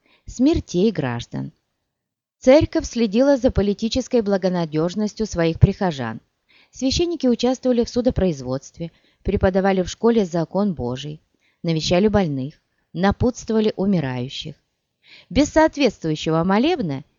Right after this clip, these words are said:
не начинали хозяйственной работы, не входили жить во вновь построенный дом, не пили воду из вырытого колодца, не шли на военную службу, не выгоняли скот по весне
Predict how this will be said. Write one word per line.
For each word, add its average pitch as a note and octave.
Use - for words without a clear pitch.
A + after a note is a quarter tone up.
не G#3
начинали B3
хозяйственной F#3
работы, D#3
не G#3
входили G#3
жить E3
во F#3
вновь E3+
построенный F3
дом, B2+
не G#3+
пили C#4
воду B3+
из D#3
вырытого F#3
колодца, F#3+
не F3+
шли F3+
на C4
военную E3+
службу, B2+
не F#3
выгоняли A3
скот -
по D3
весне E3+